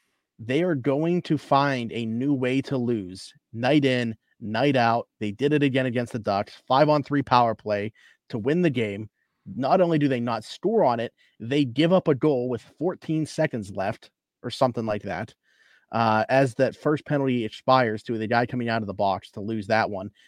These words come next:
they don't even get a point after go-, getting a five on three power play to end the game. I, that's a new one for, for us. They, they, they found yet another way to do it. They just keep adding on to this. For the oldest team in the league,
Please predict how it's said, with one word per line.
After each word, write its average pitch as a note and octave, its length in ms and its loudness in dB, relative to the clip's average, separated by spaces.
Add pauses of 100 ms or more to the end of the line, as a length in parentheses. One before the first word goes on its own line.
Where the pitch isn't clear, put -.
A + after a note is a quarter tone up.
(160)
they F3 100 4
don't G3 140 4
even D#3+ 180 2
get B2+ 140 2
a F#2+ 60 -2
point - 540 -6 (100)
after B2+ 220 0
go-, B2+ 280 0
getting C3 180 0
a A#2 60 -4
five C3 260 2
on B2 140 -4
three B2+ 140 -4
power A2 280 2
play G#2 220 -4
to - 120 -6
end G#2 120 -6
the G2 40 -8
game. F#2 240 -12 (540)
I, - 80 -8 (240)
that's D3+ 240 2
a - 20 4
new B2+ 160 4
one G2 280 -6
for, G#2+ 260 -2
for G2+ 160 -2
us. - 240 -12 (220)
They, B2 200 -6
they, C#3 220 2
they C#3 140 0
found D#3 520 4
yet D3 180 6
another D3 300 4
way B2 140 0
to B2+ 80 -2
do C3+ 240 2
it. F2+ 140 -10 (120)
They B2 160 -6
just C3+ 220 -4
keep - 240 -4
adding C#3+ 260 4
on B2+ 200 -2
to B2+ 80 -10
this. A#2+ 340 -4 (640)
For C#3 240 2
the B2 240 -6
oldest F3+ 380 2
team G3 200 0
in F#3+ 80 4
the E3 100 4
league, A2 360 -4